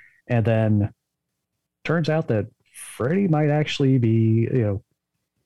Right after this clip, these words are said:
real. And, uh, in-, instead of going after Heather Langenkamp, he's going after Heather Langenkamp's child.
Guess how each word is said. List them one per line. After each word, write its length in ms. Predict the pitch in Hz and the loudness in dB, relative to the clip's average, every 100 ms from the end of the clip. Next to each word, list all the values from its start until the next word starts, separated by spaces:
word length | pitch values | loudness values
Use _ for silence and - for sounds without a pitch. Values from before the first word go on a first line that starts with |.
| _ _ _ _ _ - | _ _ _ _ _ -6
real. 320 | 120 175 87 _ _ - - - _ _ - - _ _ - - - - - - | 0 0 0 _ _ -20 -20 -20 _ _ -20 -20 _ _ -20 -20 -20 -20 -18 -4
And, 440 | 139 127 120 120 120 | 0 2 4 4 2
uh, 340 | 110 110 113 - | 0 0 -2 0
in-, 200 | 127 117 | 0 2
instead 500 | 127 110 - 127 120 | 0 0 0 0 2
of 280 | 110 113 107 | 0 -2 -2
going 340 | 123 120 113 | 0 0 0
after 300 | 113 110 113 | 0 -2 -2
Heather 280 | 120 113 104 | 0 0 0
Langenkamp, 640 | 107 156 135 107 113 110 | 0 0 0 0 -2 0
he's 200 | 113 117 | 0 -2
going 280 | - 107 104 | -2 -2 -2
after 280 | 101 - 101 | -4 -2 -2
Heather 280 | 110 107 104 | 0 0 0
Langenkamp's 680 | 101 101 101 - 95 110 | 0 -2 -4 -6 -8 -6
child. 480 | - 95 - - | -6 -6 -6 -8